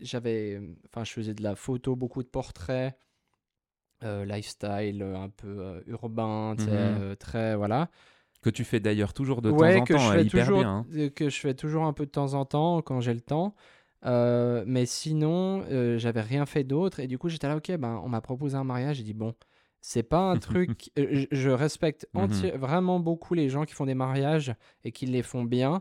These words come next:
Speaker 2: Mhm.
Speaker 1: euh, parce que ça peut être vraiment magnifique et puis que c'est un jour, euh, quand même inoubliable, euh, pour les mariés. Donc
Speaker 2: Puis que
Speaker 1: c'est
Speaker 2: c'est un boulot hyper
Speaker 1: Ouais,
Speaker 2: difficile.
Speaker 1: exactement. T'as,
Speaker 2: Ouais.
Speaker 1: il y a une énorme pression.
Speaker 2: Ouais.
Speaker 1: Donc vraiment, euh, chapeau. Euh, mais moi, j'avais, ça me tentait pas vraiment. Je sais pas pourquoi, mais ça me tente
Speaker 2: Mhm.
Speaker 1: pas trop.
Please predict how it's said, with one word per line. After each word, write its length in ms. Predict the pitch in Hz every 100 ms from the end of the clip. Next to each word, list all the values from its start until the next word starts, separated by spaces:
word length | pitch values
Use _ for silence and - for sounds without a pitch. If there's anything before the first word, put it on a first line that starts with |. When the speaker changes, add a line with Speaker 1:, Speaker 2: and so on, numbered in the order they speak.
| -
Speaker 2:
Mhm. 280 | 101 95 95 90
Speaker 1:
euh, 140 | 117
parce 220 | 120 120
que 100 | -
ça 180 | 120 123
peut 100 | 120
être 60 | 117
vraiment 200 | 113 139
magnifique 460 | 143 139 131 151 143
et 60 | 123
puis 100 | 117
que 80 |
c'est 100 | -
un 140 | 113 113
jour, 320 | 113 120 113
euh, 100 | 107
quand 140 | 120
même 160 | 117 110 -
inoubliable, 540 | 120 117 120 120 117
euh, 300 | 107 107 104 -
pour 160 | - 113
les 80 | 110
mariés. 400 | 110 127 156 139
Donc 220 | 113 107
Speaker 2:
Puis 100 | 98
que 60 | 113
Speaker 1:
c'est 60 |
Speaker 2:
c'est 40 | 87
un 140 | 85
boulot 440 | 87 98 98 95 -
hyper 160 | 117 143
Speaker 1:
Ouais, 160 | 151
Speaker 2:
difficile. 380 | 101 98 110 147
Speaker 1:
exactement. 640 | 139 131 131 - 180 170 127
T'as, 140 | 135
Speaker 2:
Ouais. 60 | 120
Speaker 1:
il 40 |
y 40 | 123
a 20 |
une 300 | 120 120 143
énorme 260 | 151 139
pression. 480 | 120 139 - 147 190 -
Speaker 2:
Ouais. 200 | 196 - -
Speaker 1:
Donc 180 | 120 117
vraiment, 460 | 120 139 151 147 120
euh, 460 | 110 107 101 95
chapeau. 440 | - 131 127 143 - _ _ - _ _
Euh, 60 | 123
mais 140 | 135
moi, 120 | 156 190
j'avais, 320 | 139 123 107
ça 140 | - 117
me 60 |
tentait 300 | 113 117 113 104
pas 200 | - 165
vraiment. 600 | 147 123 147 131 139 - _ _ _ _ -
Je 60 |
sais 100 | -
pas 120 | 113 147
pourquoi, 360 | 139 - 120
mais 140 | 175 120
ça 160 | 127
me 80 | 117
tente 180 | 120 101
Speaker 2:
Mhm. 80 | 92
Speaker 1:
pas 120 | 160
trop. 540 | - 87 131 143 208